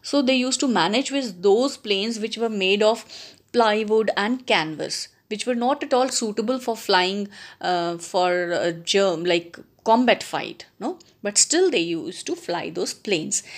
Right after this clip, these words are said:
And you know what these planes were used for? They were reserved for training, training the pilots.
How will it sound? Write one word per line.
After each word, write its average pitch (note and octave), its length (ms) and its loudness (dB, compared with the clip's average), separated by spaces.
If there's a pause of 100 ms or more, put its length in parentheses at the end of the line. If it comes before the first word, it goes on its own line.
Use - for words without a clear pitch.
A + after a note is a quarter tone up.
(260)
And A3+ 400 2
you A3 140 0
know D#4 120 2
what B3 440 -2
these B3 280 -2
planes C4 360 0
were C#4+ 120 0
used A#3 440 -2
for? D#4+ 420 0 (300)
They A#3 140 4
were C#4 140 6
reserved G3 500 2
for C4 160 -2
training, B3+ 540 0
training A#3+ 680 2
the F#3 100 -6
pilots. D#3 580 -4